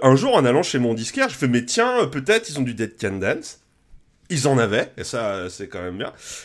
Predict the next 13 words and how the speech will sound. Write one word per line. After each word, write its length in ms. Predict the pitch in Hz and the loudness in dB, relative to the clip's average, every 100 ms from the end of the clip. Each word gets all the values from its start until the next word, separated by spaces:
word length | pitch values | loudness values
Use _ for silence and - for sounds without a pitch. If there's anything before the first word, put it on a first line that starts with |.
| 127 | -2
Et 80 | 131 | -2
du 80 | |
coup, 100 | 135 | -2
j'avais 360 | 247 185 151 143 | 2 4 6 6
acheté, 560 | 139 135 - 196 196 220 | 4 2 -2 0 4 6
euh, 680 | 151 139 135 131 127 123 117 | 6 6 6 6 4 2 -2
le 120 | 117 | -4
premier 280 | - 165 190 | -6 -6 -4
que 80 | |
j'ai 120 | 131 135 | 0 -2
acheté, 320 | 131 202 240 | -2 -6 -6
c'est, 280 | - 156 147 | -6 -4 -2
euh, 1040 | 131 120 113 110 107 107 104 104 101 | 0 -2 -2 -4 -4 -6 -6 -6 -6